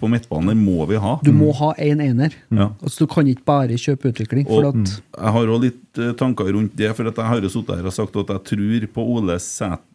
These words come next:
Speaker 1: Selnes.
Speaker 2: Mm.
Speaker 1: Det gjør jeg ikke lenger. Eh, ut fra sånn som jeg forstår det, så ønsker ikke han å komme til Rosenborg nå, og han er litt småskadet, og han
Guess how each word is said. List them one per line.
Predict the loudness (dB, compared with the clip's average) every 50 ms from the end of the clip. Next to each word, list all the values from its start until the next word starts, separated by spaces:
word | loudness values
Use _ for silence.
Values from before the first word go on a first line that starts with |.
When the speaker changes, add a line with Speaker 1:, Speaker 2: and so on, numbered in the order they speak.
| _ -10
Speaker 1:
Selnes. | -6 -2 0 0 2 0 0 -2 -4 -10 -14 -16 _ -2
Speaker 2:
Mm. | 0 2
Speaker 1:
Det | 2 2 2 0 -2 -2
gjør | -4 -4 -4
jeg | -6 -6 -6
ikke | -4 -4
lenger. | -4 -4 -6 -8 -10 _ _ _ -6 -4 -2 -2 0 0
Eh, | 0 0 0 0 0 0 0 0 0 -2 -2 -4 -4 -8 -8 -6 -6 -6
ut | -6 -6
fra | -6 -4 -4 -4
sånn | -2 -2 -4 -2
som | -2 -4 -4 -2
jeg | -2 -4 -4 -4 -4
forstår | -8 -8 -6 -2 -2 -2 -2 -2 -4
det, | -4 -4
så | -6 -6 -2
ønsker | 0 0 2 0 0 -2 -6 -8 -8
ikke | -8 -10 -10 _ -8 -8 -4
han | -4 -2 -2 -2 -4 -6
å | -8 -6
komme | -2 -2 -2 -2 -2
til | -2 -2
Rosenborg | -2 -2 -2 -2 -2 -2 0 2
nå, | 2 2 2 2 -2 -6 -16 _ _ _ _ _ _ _ -6
og | -4 -2 0
han | 0 0 0 0
er | 0 0 -2 -2 -2
litt | -2 -4 -4
småskadet, | -4 -4 -4 -4 -6 -8 -8 -6 -4 -4 -4 -6 -6 -6
og | -6 -4 -2 -2 -2 -2 -4 -4 -6 -10 _ _ _ -12 -6 -4
han | 0 0 2 2